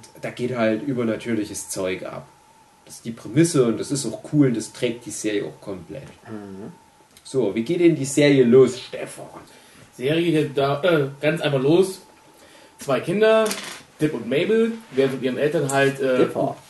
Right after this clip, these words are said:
Speaker 3: Dip und
Speaker 1: Dipper.
Speaker 3: Mabel. Dip, Dip. Dip und Mabel werden halt von ihren Eltern halt über den Sommer zu ihrem Großonkel Stan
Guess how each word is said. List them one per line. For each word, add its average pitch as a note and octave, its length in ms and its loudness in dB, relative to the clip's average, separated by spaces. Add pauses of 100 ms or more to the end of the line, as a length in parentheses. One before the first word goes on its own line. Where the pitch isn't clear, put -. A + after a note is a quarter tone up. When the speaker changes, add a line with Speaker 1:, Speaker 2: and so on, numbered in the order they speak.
(260)
Speaker 3:
Dip C4 160 6
und - 80 4
Speaker 1:
Dipper. A3+ 100 8
Speaker 3:
Mabel. B2+ 460 4 (460)
Dip, G#2+ 100 -8 (300)
Dip. - 680 -20
Dip E3+ 100 0
und C#3 120 2
Mabel E3 220 2
werden C#3+ 140 4
halt C#3 100 0
von C3+ 100 -6
ihren A2 120 -6
Eltern D3+ 340 2
halt B2+ 120 -4 (140)
über G3 200 2
den F#3+ 160 2
Sommer F3+ 540 2
zu - 120 -16
ihrem B2+ 240 0
Großonkel D#3 720 -2
Stan C#3 540 2